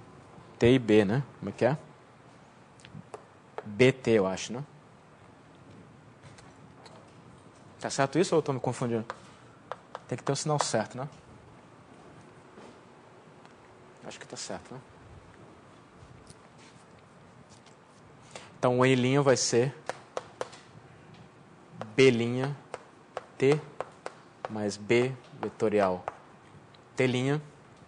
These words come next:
Só que o B' é o torção vezes N. E o T' é a curvatura vezes N. Mas esse vetor aqui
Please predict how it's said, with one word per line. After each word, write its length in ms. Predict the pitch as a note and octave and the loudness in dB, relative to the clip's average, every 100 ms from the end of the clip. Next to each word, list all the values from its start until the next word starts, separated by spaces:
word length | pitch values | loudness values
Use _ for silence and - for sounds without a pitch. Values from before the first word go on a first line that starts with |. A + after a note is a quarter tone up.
| - - - - - - - - - - - - - - | -20 -20 -20 -18 -18 -18 -18 -18 -18 -20 -20 -20 -20 -20
Só 160 | - A#2 | -6 -4
que 100 | B2+ | -2
o 40 | |
B' 420 | A#2 B2+ A#2 A#2 | 4 6 6 2
é 200 | G#2+ G2+ | 2 2
o 100 | G2+ G2+ - - - | 2 -2 -12 -20 0
torção 460 | B2 A2+ - A2+ G2+ | 0 0 0 0 0
vezes 300 | G2+ G2 A#2 | -2 -2 -2
N. 280 | C#3 E3+ E3 - - - - - - - - - - - - - - - - - - - - - - - - - - - - - - - - - - - - - - | 0 -2 -6 -18 -20 -20 -20 -20 -20 -20 -18 -18 -20 -20 -16 -16 -16 -20 -20 -20 -20 -20 -20 -20 -20 -20 -20 -16 -16 -16 -20 -20 -20 -20 -20 -20 -20 -20 -20 -20 -10
E 100 | A#2+ | -6
o 40 | A#2+ | 0
T' 420 | C#3+ C3 A#2+ C3+ | 4 4 4 0
é 180 | A#2+ A#2 | 2 2
a 60 | |
curvatura 580 | - B2+ C3 - B2+ B2 | 0 0 0 2 0 2
vezes 280 | G#2+ G2 F#2+ | 0 -2 -6
N. 220 | F2+ F#2 - - - - - - - - - - - - - - - - - - - - - - - - - - - - - - - - - | -8 -10 -16 -20 -20 -20 -20 -20 -20 -20 -20 -20 -20 -20 -20 -20 -20 -20 -20 -20 -20 -20 -20 -20 -20 -20 -20 -20 -20 -20 -20 -20 -20 -18 -6
Mas 140 | A2+ | -2
esse 180 | C3 B2+ | -2 0
vetor 380 | C3 - D#3+ A#2+ | -2 2 4 4
aqui 420 | - D3 F3 | 0 0 0